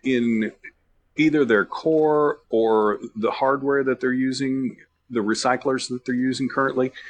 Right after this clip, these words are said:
uh, I, I would suggest to them to give middleware a second look. Um, you know, in the end, they might end up saving a lot of money and get a better overall solution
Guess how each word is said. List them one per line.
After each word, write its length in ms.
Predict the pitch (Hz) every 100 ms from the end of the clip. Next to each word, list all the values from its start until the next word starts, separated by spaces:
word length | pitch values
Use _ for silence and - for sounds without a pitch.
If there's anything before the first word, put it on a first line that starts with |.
| - - -
uh, 240 | - 131 139 - -
I, 80 | 180
I 140 | - 196
would 220 | 196 131
suggest 440 | - 113 131 127 123
to 60 |
them 220 | 113 107 104
to 100 | 101 104 -
give 340 | 135 143 139 -
middleware 580 | 120 123 113 107 104 101
a 60 | 98
second 320 | - 104 - 95
look. 260 | 92 87 _ _ _ _ _ -
Um, 500 | 117 107 104 101 -
you 120 | 139
know, 120 | 143 -
in 160 | 160
the 180 | 165 143
end, 200 | 135 131 - _ _ _
they 160 | 117 113
might 360 | 107 120 143 147
end 180 | 135 127
up 240 | 117 -
saving 320 | - 113 104
a 80 | 90
lot 340 | 90 110 135
of 60 | 139
money 420 | 127 120 120 117 _ _ _ _ _ _ -
and 640 | 107 101 101 98 98 98
get 140 | 123 107
a 40 |
better 520 | 85 - 123 127 -
overall 440 | 110 110 107 104 101
solution 680 | - 101 98 95 95 87